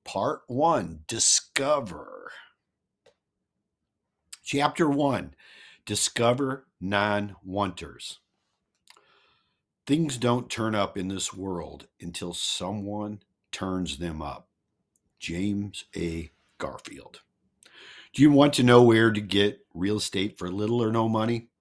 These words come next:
I will show you. You simply must find someone who needs help. You must solve their problem.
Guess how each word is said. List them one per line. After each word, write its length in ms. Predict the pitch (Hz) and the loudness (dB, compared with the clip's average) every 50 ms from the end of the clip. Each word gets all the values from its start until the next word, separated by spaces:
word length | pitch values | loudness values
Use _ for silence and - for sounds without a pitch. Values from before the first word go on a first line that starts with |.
| _ _ - - - | _ _ -18 -12 -6
I 80 | 98 104 | -4 -4
will 120 | 107 110 | -2 -2
show 300 | 110 - - 127 117 113 | -4 -2 0 0 0 2
you. 300 | 110 92 78 69 - - _ _ _ _ _ - - - - - - - _ - | 0 -2 -4 -6 -12 -18 _ _ _ _ _ -20 -20 -20 -20 -20 -20 -20 _ -8
You 80 | 120 | -4
simply 460 | 113 - - 117 120 123 156 156 160 | -2 0 0 0 0 0 -2 -2 0
must 280 | 156 139 113 107 107 - | 0 2 0 0 -2 -2
find 460 | - - - - 87 101 117 123 120 | -6 -8 -8 -6 -4 -2 -2 -2 -4
someone 460 | 120 - 95 90 90 98 101 110 120 | -4 -4 -4 -4 -4 -4 -4 -4 -4
who 100 | 110 110 | -4 -4
needs 400 | 101 95 92 90 95 101 98 - | -4 -4 -4 -6 -6 -6 -8 -6
help. 340 | - 123 123 110 - - _ _ _ _ _ _ _ _ _ | -4 -4 -4 -4 -4 -8 _ _ _ _ _ _ _ _ _
You 120 | 107 101 | -8 -6
must 480 | 95 90 92 104 - - - - - - | -4 -4 -4 -4 -4 -4 -6 -6 -4 -4
solve 420 | 92 85 90 90 95 101 - - _ _ | -4 -4 -4 -4 -4 -6 -8 -14 _ _
their 300 | 87 85 85 87 87 87 | -10 -8 -8 -8 -8 -10
problem. 680 | - - - 113 107 104 104 104 95 80 76 71 - | -12 -10 -6 -2 -2 -2 -2 -2 -6 -10 -14 -18 -20